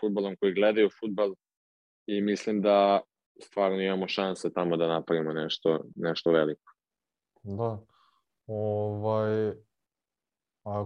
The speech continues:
Speaker 2: koliko, na primer, misliš, brate, da su značajni ti, na primer, uspesi, kao, na primer, vi što ste ostvarili, vaša generacija, pričam to za omladinsko prvenstvo,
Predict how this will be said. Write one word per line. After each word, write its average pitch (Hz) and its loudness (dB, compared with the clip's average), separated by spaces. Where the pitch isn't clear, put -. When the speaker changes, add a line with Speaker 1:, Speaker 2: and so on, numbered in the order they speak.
Speaker 2:
koliko, 143 2
na 156 2
primer, 160 2
misliš, 160 -2
brate, 147 2
da 139 2
su 139 -8
značajni 139 -2
ti, 160 0
na 139 0
primer, 143 -2
uspesi, 143 0
kao, 139 2
na 131 0
primer, 143 4
vi 151 6
što 139 -6
ste 127 -4
ostvarili, 139 4
vaša 135 2
generacija, 123 0
pričam 127 2
to 131 4
za 123 0
omladinsko 131 2
prvenstvo, 127 -2